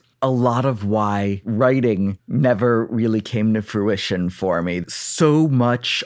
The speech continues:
of building a career in the arts is about knowing people and building relationships and cultivating those relationships. And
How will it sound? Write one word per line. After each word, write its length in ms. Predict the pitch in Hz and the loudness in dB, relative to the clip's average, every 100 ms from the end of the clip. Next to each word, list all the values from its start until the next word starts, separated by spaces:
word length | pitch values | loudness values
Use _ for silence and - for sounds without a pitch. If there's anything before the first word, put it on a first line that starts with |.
| - | -4
of 520 | 113 104 98 92 - _ - 117 - | -2 -2 -2 -6 -10 _ -10 -8 -2
building 440 | 135 143 139 151 | 2 2 2 0
a 120 | - 113 | 0 -4
career 640 | - 113 101 117 117 104 | -4 -2 0 2 2 0
in 220 | 87 107 | 0 0
the 180 | 101 110 95 | 0 -2 0
arts 360 | 107 98 - - | 0 0 -4 -6
is 120 | 104 | -4
about 380 | 104 95 98 104 _ _ _ | -2 -2 -2 -6 _ _ _
knowing 520 | 113 113 120 120 123 117 | -2 2 2 4 4 2
people 440 | - 101 - 90 | -2 -6 -4 -4
and 260 | 107 107 98 | -2 -2 0
building 420 | 117 117 123 117 | 0 2 2 2
relationships 1080 | 110 98 101 104 120 110 - 98 87 - - - - - _ | 2 2 0 -2 0 0 -2 -4 -6 -8 -14 -16 -20 -20 _
and 420 | 120 117 110 110 | -2 0 0 -2
cultivating 760 | - - 127 131 - 117 110 110 | -4 -6 -4 -4 -2 0 2 2
those 200 | 113 104 | 2 0
relationships. 760 | 101 98 107 104 113 - 92 - - - - | -2 -2 -2 -2 -2 -2 -6 -10 -18 -20 -8
And 140 | 127 | -4